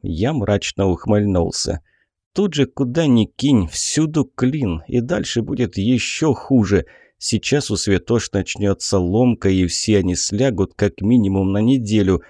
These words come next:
Сколько нас останется? С ребятами Бернарда и самим капитаном человек десять». И то, если Роберта посчитать за бойца, без обид.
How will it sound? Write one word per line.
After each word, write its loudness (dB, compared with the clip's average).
Сколько -4
нас -2
останется? -4
С -4
ребятами 0
Бернарда 0
и 2
самим -2
капитаном -2
человек 0
десять». 0
И 0
то, -4
если 0
Роберта 0
посчитать -2
за -2
бойца, -2
без 0
обид. 0